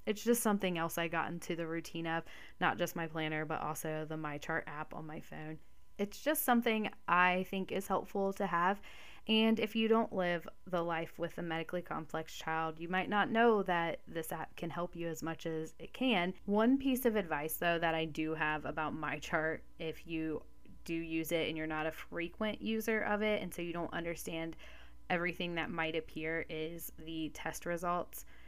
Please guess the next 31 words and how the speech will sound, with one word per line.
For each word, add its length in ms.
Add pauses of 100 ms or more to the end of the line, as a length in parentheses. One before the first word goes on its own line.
(260)
Just 240
like 240
anything 420
else, 520 (180)
do 300
not 600
read 240
into 280
them 260
too 200
much 400
until 360
you've 320
talked 400
to 80
your 220
doctor, 680
because 340
I 140
have 160
seen 300
a 80
lot 240
of 100
people 240
get 160
very 220
stressed 340
out 180
over 200
that. 300